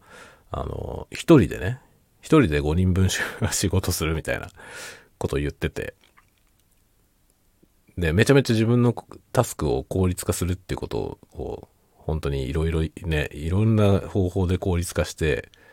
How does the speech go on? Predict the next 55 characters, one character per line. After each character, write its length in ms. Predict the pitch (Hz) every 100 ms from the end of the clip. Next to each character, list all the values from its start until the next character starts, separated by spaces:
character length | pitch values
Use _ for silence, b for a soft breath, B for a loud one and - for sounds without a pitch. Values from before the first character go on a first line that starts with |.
| b b b
ま 80 | 85
あ、 20 |
自 140 | 92
動 100 | 104
化 120 | 101 98
す 100 | 98
る 100 | 87
ツ 180 | -
ー 60 | 87
ル 120 | 85
を 80 | 78 -
開 180 | - 78
発 160 | 78
し 60 | -
た 80 | 78
り 80 | 65
と 80 |
か、 280 | - - - _ _ _
い 80 | 82
ろ 100 | 78
ん 40 |
な 80 | 80
こ 80 | 80
と 100 | -
を 60 | -
し 80 |
て、 320 | - 67 - - b b b b b b _ _ _ -
で、 40 | 110
要 100 | 120
す 100 | 107
る 80 |
に 240 | 71 62 - _ _
人 220 | 95 117 135
力 160 | 123
で 80 | 120
や 80 | 101
っ 40 |
て 100 | -
た 80 | 87
わ 40 |
け 60 | -
で 60 | -
す 80 |
よ。 100 | -
そ 100 | -
の 120 | 69 73
人 220 | 101 117
力 200 | 113 117
で 220 | 123 107
効 220 | - 87
率 180 | 78 -
化 140 | - 71
を 60 |
し 100 | -
て、 240 | - 60